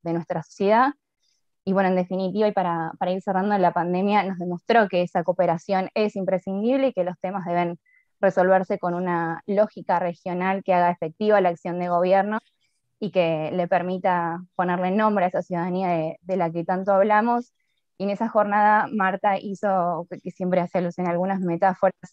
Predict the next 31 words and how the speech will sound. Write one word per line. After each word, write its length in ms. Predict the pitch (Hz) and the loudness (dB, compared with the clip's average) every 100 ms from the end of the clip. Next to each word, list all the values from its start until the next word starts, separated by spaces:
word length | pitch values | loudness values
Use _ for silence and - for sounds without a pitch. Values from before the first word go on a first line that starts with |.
| _ _ _ _ - | _ _ _ _ -4
eh, 400 | 180 160 156 160 | -2 -2 -2 -4
respecto 300 | - 180 185 | -6 -4 0
a 20 | 180 | 2
los 80 | |
nombres 200 | 190 185 | 2 -2
de 60 | 196 | -2
las 100 | 170 | -4
jornadas, 400 | 196 190 208 196 | -2 2 4 4
nombres 260 | 185 185 196 | 0 -2 -4
del 140 | 165 | -6
ciclo 260 | - 196 196 | -6 0 2
y 40 | |
demás, 460 | 180 185 196 202 _ _ _ _ | 4 2 0 -2 _ _ _ _
a, 420 | - 175 165 - 170 | 0 2 4 2 0
a 60 | |
cómo 260 | 175 214 214 | 2 4 2
encuentros 520 | 202 214 202 208 196 | 0 0 0 0 -2
como 260 | - 185 190 | -4 -4 -4
este 320 | 262 254 285 - | -4 -2 -2 -2
y 100 | 170 | -8
como 200 | 175 170 | -6 -2
el 80 | |
del 120 | 165 185 | -2 0
día 160 | 196 | 2
de 120 | 190 | 4
hoy 100 | 190 | 4
también 380 | 196 180 196 208 | 2 -4 -4 -4
facilitan 580 | 214 202 180 185 180 202 | -4 -4 -4 -2 0 -2
desenredar 720 | 180 190 170 170 175 185 202 - _ _ _ - | -2 -4 -4 0 4 4 2 -2 _ _ _ -10
esos 360 | 202 202 185 | -4 -4 -2
hilos 240 | 233 240 | 0 2